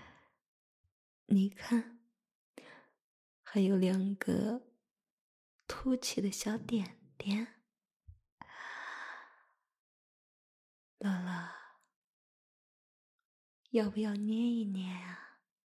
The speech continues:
嗯？<laughs> 不许动。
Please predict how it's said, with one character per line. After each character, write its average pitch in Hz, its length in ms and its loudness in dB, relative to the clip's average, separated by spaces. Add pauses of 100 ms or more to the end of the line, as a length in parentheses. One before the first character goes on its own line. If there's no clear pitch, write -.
(720)
嗯？ 226 500 4 (760)
<laughs> - 2250 -4
不 320 140 2
许 - 260 -6
动。 - 340 -8